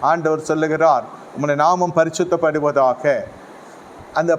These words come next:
பரிசுத்தப்படுவதாக என்று சொல்லுகிற பொழுது, அது எழுத்தினுடைய படியிலே அல்ல,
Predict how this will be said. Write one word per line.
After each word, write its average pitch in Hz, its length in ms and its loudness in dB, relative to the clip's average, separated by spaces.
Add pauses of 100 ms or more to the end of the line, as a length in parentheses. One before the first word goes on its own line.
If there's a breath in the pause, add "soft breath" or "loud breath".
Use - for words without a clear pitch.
பரிசுத்தப்படுவதாக 190 1160 2
என்று 185 220 -2
சொல்லுகிற 175 420 0
பொழுது, 156 280 -2
அது 160 160 -2
எழுத்தினுடைய 180 880 -2
படியிலே 160 500 -2
அல்ல, 135 520 -2